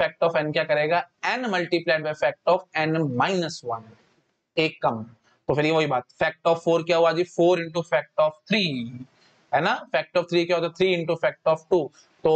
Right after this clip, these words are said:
fact of n क्या होगा, n into fact of n minus one, so simple। बस ये लिखना है आपको,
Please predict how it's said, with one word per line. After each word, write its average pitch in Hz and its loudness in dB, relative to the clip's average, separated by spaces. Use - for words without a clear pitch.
fact 170 -2
of 180 -2
n 180 -2
क्या 185 2
होगा, 180 0
n 214 -2
into 180 -2
fact 160 -2
of 160 -4
n 269 0
minus 233 -2
one, 196 -2
so 220 0
simple। 196 -8
बस 254 -2
ये 190 2
लिखना 147 -6
है 190 -2
आपको, 175 -4